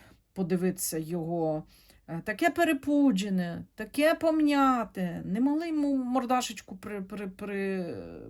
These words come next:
прасувати, трошечки його, м, красиво привести у форму. Не знаю, можливо, він ніч не спав, угрожали йому. Ну що ж, мої дорогенькі,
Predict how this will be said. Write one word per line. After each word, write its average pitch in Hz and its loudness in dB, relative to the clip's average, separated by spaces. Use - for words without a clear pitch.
прасувати, 185 -2
трошечки 196 -4
його, 180 2
м, 151 -10
красиво 196 2
привести 185 2
у 170 -4
форму. 165 -2
Не 190 -2
знаю, 196 0
можливо, 180 -2
він 185 4
ніч 196 0
не 156 -6
спав, - -6
угрожали 165 -4
йому. 147 -10
Ну 359 4
що 370 6
ж, 233 0
мої 247 6
дорогенькі, 185 -2